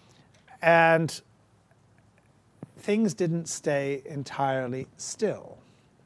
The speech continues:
Uh, you know, there wa-, there was development within the a-, or, or use of the allegorical tradition, uh, and a development in, in this way, um,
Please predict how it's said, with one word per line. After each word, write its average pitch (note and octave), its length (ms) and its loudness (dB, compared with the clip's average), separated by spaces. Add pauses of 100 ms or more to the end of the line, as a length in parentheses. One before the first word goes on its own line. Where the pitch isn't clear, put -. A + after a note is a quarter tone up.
(920)
Uh, C3 320 -8
you C#3+ 60 -14
know, B2+ 120 -8
there C3 140 -4
wa-, D#3+ 180 4
there D3+ 220 -2
was D3 180 0
development C3+ 800 0
within C3 640 -4 (360)
the C3 120 -4
a-, B2+ 220 -2
or, C3 240 -2
or B2 100 -8
use D#3+ 380 2
of D#3+ 100 -2
the C3 140 -2
allegorical A2 720 -6
tradition, A2 680 -12 (340)
uh, C3 380 -6
and C3 160 -8
a B2 40 -6
development C#3+ 560 -2
in, C3 220 -8
in C3 280 -8
this A2+ 260 -10
way, A#2 400 -12 (480)
um, D3 460 0